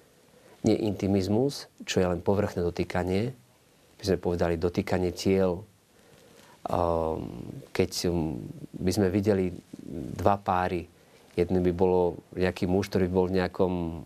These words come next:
mm, pochybnom zariadení, v bordeli, a potom jeden manželský pár,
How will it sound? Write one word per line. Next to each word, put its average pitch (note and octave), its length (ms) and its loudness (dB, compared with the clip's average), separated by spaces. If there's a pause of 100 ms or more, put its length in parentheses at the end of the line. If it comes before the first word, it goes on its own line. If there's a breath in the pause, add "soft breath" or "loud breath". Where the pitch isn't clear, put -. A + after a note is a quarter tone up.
(420)
mm, D#2+ 640 -8
pochybnom G#2 400 2
zariadení, F#2+ 720 0 (800 soft breath)
v F2+ 80 0
bordeli, E2+ 640 0 (560 loud breath)
a D#2+ 400 -2
potom G2 240 0
jeden G2 240 4
manželský A2+ 480 2
pár, F#2 400 -2